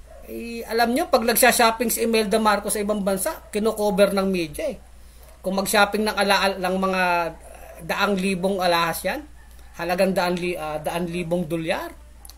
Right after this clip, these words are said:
milyon po yan sa Pilipinas. Ha?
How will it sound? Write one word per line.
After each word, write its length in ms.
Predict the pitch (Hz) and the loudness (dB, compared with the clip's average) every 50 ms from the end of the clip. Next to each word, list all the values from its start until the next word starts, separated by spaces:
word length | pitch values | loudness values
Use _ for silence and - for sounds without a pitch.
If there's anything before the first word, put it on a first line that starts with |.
| - | -4
milyon 400 | 175 196 190 185 196 196 190 185 | -2 -2 0 0 -2 -2 -2 -4
po 160 | - 190 180 | -6 -4 -2
yan 80 | 185 180 | -2 -2
sa 160 | 180 - 180 | -2 -4 -6
Pilipinas. 640 | - 185 175 175 175 180 170 180 254 320 320 - - - - - - - - - - - - - - - - - - - - - - - - - - - - - - - - - - | -6 -8 -10 -8 -8 -8 -8 -8 -8 -10 -14 -16 -18 -18 -20 -20 -20 -20 -20 -20 -20 -20 -20 -20 -20 -20 -20 -20 -20 -20 -20 -20 -20 -20 -20 -20 -20 -20 -20 -20 -20 -20 -20 -14 -6
Ha? 320 | 175 180 220 277 339 339 | -4 -2 -2 -2 -2 -4